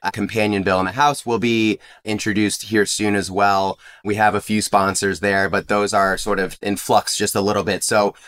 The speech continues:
we want to make sure to solidify who we have as sponsoring in the House side so that those can kind of go together at the same time as a neatly tied up package.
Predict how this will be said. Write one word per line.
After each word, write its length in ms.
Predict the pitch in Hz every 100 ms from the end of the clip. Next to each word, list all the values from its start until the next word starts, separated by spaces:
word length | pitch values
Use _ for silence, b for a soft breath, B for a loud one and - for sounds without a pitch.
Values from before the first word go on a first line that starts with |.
| B
we 80 | -
want 180 | 107 113
to 40 |
make 180 | 110 107
sure 180 | - 113
to 100 | 98
solidify 920 | - 104 104 104 - 117 113 117 117
who 260 | 117 104 101
we 100 | 98
have 300 | 104 95 98
as 180 | 92
sponsoring 560 | - 101 95 90 98 90
in 60 | 90
the 80 |
House 260 | 87 143 135
side 400 | 131 113 107 98 B B
so 240 | - 113 107
that 180 | 104 95
those 220 | 107 101
can 160 | 110
kind 180 | 101 104
of 140 | 95 -
go 220 | 107 95
together 420 | 98 85 95 95
at 120 | 92
the 60 | 92
same 280 | - 98 92
time 300 | 98 90 90
as 100 | 92
a 60 |
neatly 720 | 90 90 87 92 90 87 85 -
tied 240 | 104 90
up 180 | 82 -
package. 540 | 110 90 - 69 -